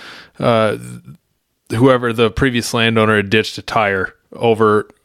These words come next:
buried under the ground. So it was an old truck tire. I dug that out. The only thing I had to find was, like,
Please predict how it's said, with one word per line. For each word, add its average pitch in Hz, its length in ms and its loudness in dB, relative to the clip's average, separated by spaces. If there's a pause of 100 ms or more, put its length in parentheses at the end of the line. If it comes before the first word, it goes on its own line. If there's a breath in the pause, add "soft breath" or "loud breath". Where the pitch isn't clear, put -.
(600)
buried 110 380 0
under 104 160 -2
the 98 100 -2
ground. 98 320 -2
So 101 200 0
it - 20 -2
was 101 120 -4
an 95 180 -8
old 117 240 0
truck - 300 -2
tire. 98 280 -2
I 95 40 -4
dug 101 260 -4
that 101 180 0
out. 98 340 -2 (220 loud breath)
The 139 80 0
only 165 120 2
thing 190 140 0
I 180 80 2
had 151 120 2
to 139 60 -2
find 123 440 -2
was, 98 160 -10
like, 95 240 -4